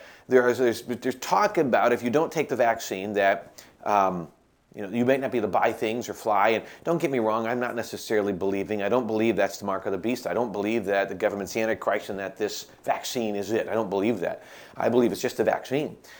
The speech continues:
And, uh, but it's interesting how we're getting prepared. The world's getting prepared to one day have to take the mark of the beast. I think it's down the road.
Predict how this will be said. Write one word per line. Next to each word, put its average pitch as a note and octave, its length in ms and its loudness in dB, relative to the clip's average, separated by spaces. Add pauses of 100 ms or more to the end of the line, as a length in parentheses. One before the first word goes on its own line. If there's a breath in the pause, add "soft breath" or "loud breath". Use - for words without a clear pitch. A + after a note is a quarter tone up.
(140)
And, G2+ 320 -2
uh, F#2 100 2
but A#2+ 160 2
it's A#2+ 160 0
interesting D3+ 520 0
how A2+ 280 2
we're A#2 240 2
getting C#3 320 2
prepared. B2 520 2
The G#2+ 80 2
world's A#2+ 300 6
getting A#2 260 4
prepared A#2 560 2
to A#2+ 80 -2
one A#2+ 360 4
day F#2+ 380 2 (200 loud breath)
have A#2 200 0
to C3+ 60 2
take G#2+ 240 0
the A2+ 80 -4
mark F#2+ 240 -2
of F#2+ 80 -6
the G#2+ 60 -8
beast. C3 380 -2 (500 soft breath)
I - 200 -6
think F3 180 2
it's C#3+ 100 -4
down B2 200 4
the G2+ 60 0
road. G#2+ 320 6